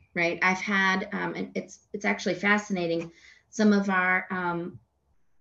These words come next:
dyspraxic clients, so clients with the diagnosis of dyspraxia, not necessarily autism, um, have been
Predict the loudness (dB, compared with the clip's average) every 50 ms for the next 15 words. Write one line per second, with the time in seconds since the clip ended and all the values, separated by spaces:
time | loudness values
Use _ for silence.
0 | _ _ 0 2 2 2 2 -2 -8 -6 -2 0 0 0 -2 -4 -6 -6 -6 -6
1 | -8 -16 _ -6 -4 -2 -2 -2 -4 -6 -6 -6 -6 -6 -6 -10 _ _ _ _
2 | -4 0 0 0 0 -2 -6 -4 -4 -4 -2 -2 -4 -4 -2 0 0 0 0 -2
3 | -4 -4 -6 -6 -6 -6 -8 -4 -4 -4 -4 -4 -4 -2 -2 -2 -2 -4 -8 -6
4 | -4 -2 -2 -2 -2 -2 -4 -8 -16 _ _ _ -8 -4 0 2 2 2 0 -2
5 | -6 -8 -10 -6 -2 2 4 4 4 4 2 0 0 -2 -4 -8 -8 -8 -10 -10
6 | -8 -6 -6 -6 -6 -6 -8 -12 -20 _ _ _ _ _ _ -2 -2 0 0 0
7 | -2 -2 -2 -4 -4 -4 0 0 0 2 2 0 0 -2 -4 -6